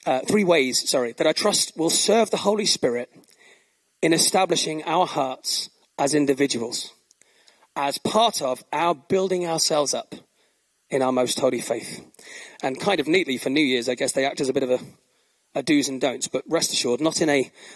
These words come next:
legalistic, the letter kills kind of way, but in a, <laughs> the Spirit gives life is gonna enable us to do <laughs> this and don't do this, et cetera. Uh, there's no water in that. <clears throat> My cup overflows. No, it doesn't.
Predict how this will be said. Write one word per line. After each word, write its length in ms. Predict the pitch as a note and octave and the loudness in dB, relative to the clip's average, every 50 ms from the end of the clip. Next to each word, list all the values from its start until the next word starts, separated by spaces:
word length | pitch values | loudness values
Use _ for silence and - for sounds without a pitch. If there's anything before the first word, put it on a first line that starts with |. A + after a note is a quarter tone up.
| - - | -12 -4
legalistic, 600 | - C3+ C#3+ C#3 C3+ C3+ C3 - - - C3 - | -2 0 0 2 2 2 0 0 0 -2 -2 -2
the 60 | C#3 | -2
letter 200 | C3+ C3 - C3 | -2 -2 -2 -4
kills 260 | - - C#3+ B2+ B2 - | -4 -4 -4 -4 -4 -4
kind 160 | - C3 A#2+ | -6 -6 -4
of 80 | A#2 | -2
way, 160 | A#2+ A#2+ A#2+ A#2+ | -2 -2 -2 -2
but 140 | B2 B2 | -4 -4
in 80 | B2 A#2+ | -4 -6
a, 100 | A#2+ A2+ - - - - - - - | -8 -12 -14 -14 -14 -12 -12 -10 -12
<laughs> 340 | - - - - - - - | -12 -14 -16 -20 -20 -8 -2
the 80 | - - | 0 0
Spirit 300 | - - G3+ D#3+ D#3 - | 2 2 2 0 0 0
gives 160 | D#3 C3+ C#3 | -2 0 2
life 240 | C#3 C3 B2+ - D3+ | 2 2 2 0 0
is 80 | D#3 | 0
gonna 180 | - E3+ C3+ C3 | 0 0 0 2
enable 320 | C3+ C#3 C#3+ C#3 D3 C#3 | 2 2 2 2 2 0
us 100 | C#3+ - - | -2 -4 -4
to 80 | D3+ | -6
do 220 | - - - E3+ - - | -4 0 0 0 0 0
<laughs> 60 | - | 0
this 200 | G3+ - - - | -2 0 0 -2
and 120 | D#3 C#3+ | -4 -4
don't 180 | - D3+ C#3 C3 | -4 -4 -4 -4
do 120 | - C3 | -6 -6
this, 220 | C#3 B2+ - - - | -6 -6 -6 -4 -4
et 100 | - - | -4 -4
cetera. 300 | - D3 - - D#3 - - _ _ _ _ - - - - - - - _ _ _ _ _ _ _ _ _ _ _ _ _ _ _ _ _ _ _ | -4 -4 -4 -6 -6 -6 -8 _ _ _ _ -20 -20 -20 -20 -20 -20 -20 _ _ _ _ _ _ _ _ _ _ _ _ _ _ _ _ _ _ _
Uh, 160 | - C3 B2 A2+ - | -8 -6 -6 -6 -8
there's 120 | - - C3+ | -10 -10 -10
no 80 | C3 | -8
water 240 | B2+ C3+ B2 - B2 | -8 -8 -10 -12 -14
in 60 | A#2+ | -18
that. 100 | B2 - _ _ _ - - - - _ _ - - - | -18 -20 _ _ _ -20 -20 -20 -20 _ _ -20 -14 -12
<clears throat> 560 | - - - - - E3+ A#3+ G#3 E3 D#3 - - - - - - - - - - - - - - - _ _ _ _ _ _ _ _ _ - | -10 -10 -10 -10 -12 -12 -10 -10 -10 -10 -12 -14 -16 -18 -18 -18 -18 -18 -18 -20 -20 -20 -20 -20 -20 _ _ _ _ _ _ _ _ _ -14
My 100 | D#3+ D3 | -14 -12
cup 200 | - - F#3+ - | -12 -12 -10 -8
overflows. 480 | G3 F#3 D3 B2 - A#2 A#2 A2+ - - | -10 -10 -10 -14 -16 -16 -16 -16 -16 -18
No, 100 | C#3 C#3+ | -18 -18
it 60 | C3+ | -18
doesn't. 200 | F#3 F#3 - | -18 -20 -20